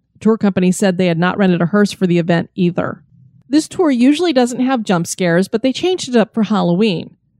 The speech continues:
One of the guides was sitting and waiting for the group to come by when he heard his cue to get into position. The girl role-playing the gravedigger walked near him. When he heard her footsteps, he got into position.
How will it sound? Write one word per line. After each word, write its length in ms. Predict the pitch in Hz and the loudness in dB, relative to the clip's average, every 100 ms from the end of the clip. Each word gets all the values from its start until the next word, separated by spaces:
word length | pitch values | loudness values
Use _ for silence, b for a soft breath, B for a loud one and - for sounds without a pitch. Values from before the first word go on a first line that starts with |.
| _ | _
One 100 | 185 | -2
of 80 | 190 | -2
the 60 | 226 | 0
guides 320 | 196 185 202 | 0 0 -2
was 120 | 220 | -4
sitting 340 | - 208 214 | -2 -2 0
and 120 | 226 196 | 0 0
waiting 260 | 180 190 | 0 -2
for 120 | 190 | -2
the 80 | 190 | -2
group 240 | 180 185 - | 2 2 0
to 80 | |
come 240 | 196 208 202 | -2 0 2
by 200 | 180 170 | 2 2
when 120 | 175 | 2
he 80 | 185 | 2
heard 180 | 233 294 | 0 0
his 120 | 311 | -2
cue 200 | - 208 | 0 0
to 60 | |
get 160 | 190 175 | 2 0
into 140 | 170 | 0
position. 580 | 170 202 254 254 190 226 - _ _ _ - | -2 -2 0 0 -4 -6 -20 _ _ _ -8
The 60 | |
girl 340 | 185 208 254 285 | -6 0 2 2
role-playing 520 | 220 214 - 233 202 | 0 0 -2 0 0
the 80 | 175 | 0
gravedigger 640 | - 214 240 208 233 220 | 0 0 0 -2 0 0
walked 320 | 196 165 165 | 0 -2 -2
near 240 | 214 226 190 | 0 0 0
him. 180 | - 180 _ | -6 -14 _
When 140 | 180 | -2
he 60 | 170 | -2
heard 200 | 170 196 | 0 2
her 80 | 240 | 0
footsteps, 520 | - 202 - 214 - | 0 -4 -2 -4 -4
he 80 | 240 | -4
got 220 | 190 160 | -2 0
into 180 | 165 175 | 0 -2
position. 600 | 185 196 254 208 208 | -2 0 0 0 -4